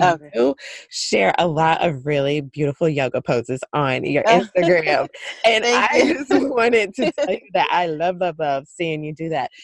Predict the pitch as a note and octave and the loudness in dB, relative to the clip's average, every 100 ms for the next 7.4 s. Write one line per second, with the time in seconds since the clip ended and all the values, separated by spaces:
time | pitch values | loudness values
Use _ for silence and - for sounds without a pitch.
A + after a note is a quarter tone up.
0 | _ A#3 - - F4 F#4+ C#4 A#3 G#3+ - | _ -4 0 -2 -2 -6 -4 -6 -6 -8
1 | A3 F#3+ F3+ - F#3+ D3 A3 - A#3 G3 | -2 -2 0 -2 -4 -4 -10 -8 -12 -8
2 | F#3+ F#3+ G3+ F3+ - G3 F#3 - _ _ | -8 -6 -8 -8 -6 -4 -4 -6 _ _
3 | B3 G#3+ G#3 A#3 A#3 F3 G3 - F3 F3 | -6 -6 -6 -6 -6 -6 -10 -8 -10 -8
4 | E3 D3+ - E3+ D#3+ A3+ G3+ - D3+ F#3+ | -10 -12 -10 -10 -8 -8 -6 -6 -8 -10
5 | F3+ E3 D3 D3 E3 D3+ C#3+ - C3+ C#3+ | -8 -8 -8 -6 -8 -8 -10 -12 -12 -10
6 | - - C3 C3+ D3+ C3+ C3 C3+ C3 B2+ | -10 -8 -8 -8 -10 -10 -10 -14 -16 -16
7 | - C#3+ - - | -10 -10 -10 -18